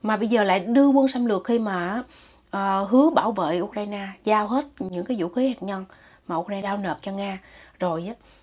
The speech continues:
để hứa một cái điều là bảo vệ, bảo vệ cho Ukraine. Đến khi mà họ mạnh hơn thì họ đem quân qua xâm lược Ukraine, cái điều rất, rất là vô lý.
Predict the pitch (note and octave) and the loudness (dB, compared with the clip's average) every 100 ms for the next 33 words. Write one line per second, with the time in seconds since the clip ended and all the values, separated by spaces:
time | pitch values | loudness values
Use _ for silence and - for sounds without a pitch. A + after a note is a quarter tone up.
0 | _ D#3 D#3 A3+ A#3+ C4 D#4+ F4 - A#3 | _ 0 2 2 4 4 4 0 -2 -4
1 | G3 D#3+ D3+ - - G3+ G3 D#3 E3+ - | -4 -6 -8 -12 -14 -8 -4 -4 -6 -12
2 | - F3 - F#3+ F#3 G3 F#3+ - - - | -10 -10 -10 -10 -10 -8 -12 -14 -20 -6
3 | A#3+ C4+ C#4 B3+ A3+ G3+ D#3+ D#3+ A#3+ F#3+ | 0 0 4 4 4 0 -4 -6 -10 -6
4 | D3 F3+ C#3 F#3+ A3 A3 G#3 - - _ | -4 -4 -4 -4 0 0 0 -6 -20 _
5 | _ _ _ _ _ _ _ _ _ _ | _ _ _ _ _ _ _ _ _ _
6 | _ _ - G#3 F#3 F#3 G3 C4 B3 A#3 | _ _ -2 4 4 4 6 4 6 0
7 | A3+ A3 G#3+ F#3 F#3+ G#3 G3 B3 G#3 E3 | -2 -4 -4 -4 -4 -8 -8 -6 -4 -4
8 | F3 C#4 C4+ A#3 D4+ F3 G3+ G3+ A3 | -2 -4 -6 -10 -10 -10 -8 -6 -6